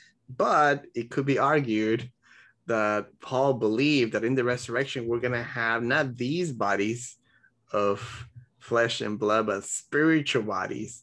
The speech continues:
that have an entirely new constitution, that are able to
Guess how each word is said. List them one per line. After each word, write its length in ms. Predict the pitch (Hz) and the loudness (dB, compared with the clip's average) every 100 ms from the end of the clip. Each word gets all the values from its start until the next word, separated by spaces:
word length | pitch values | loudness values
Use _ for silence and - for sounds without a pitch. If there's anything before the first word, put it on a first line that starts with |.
| _ | _
that 200 | - 107 | -2 0
have 140 | 113 117 | 0 0
an 100 | 117 | 0
entirely 680 | 107 107 127 131 131 127 120 | 0 -2 -2 0 0 0 0
new 240 | 113 127 | 0 -2
constitution, 960 | - 123 123 - - 143 156 - 107 107 | -2 -6 -6 -10 -4 0 2 0 -2 0
that 100 | 104 | 0
are 160 | 98 - | -2 0
able 640 | 139 143 127 107 107 - _ - - - - _ - | 2 2 2 2 0 -4 _ -20 -20 -20 -20 _ -6
to 560 | 127 117 113 110 104 | 0 2 2 0 -4